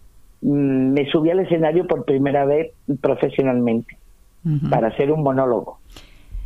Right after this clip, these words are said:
Speaker 1: que se llamaba El alfilerito. Eh, el autor era Ramón Charlo.
Speaker 2: Siendo un
Speaker 1: Y ya me subí
Speaker 2: adolescente.
Speaker 1: al escenario.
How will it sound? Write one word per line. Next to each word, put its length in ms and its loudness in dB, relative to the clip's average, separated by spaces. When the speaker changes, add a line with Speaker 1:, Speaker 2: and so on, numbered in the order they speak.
Speaker 1:
que 120 0
se 140 0
llamaba 560 0
El 160 2
alfilerito. 920 0
Eh, 300 2
el 240 2
autor 360 0
era 460 2
Ramón 380 0
Charlo. 480 0
Speaker 2:
Siendo 320 2
un 60 4
Speaker 1:
Y 40 4
ya 80 4
me 0 -
subí 120 6
Speaker 2:
adolescente. 540 4
Speaker 1:
al 100 2
escenario. 520 -2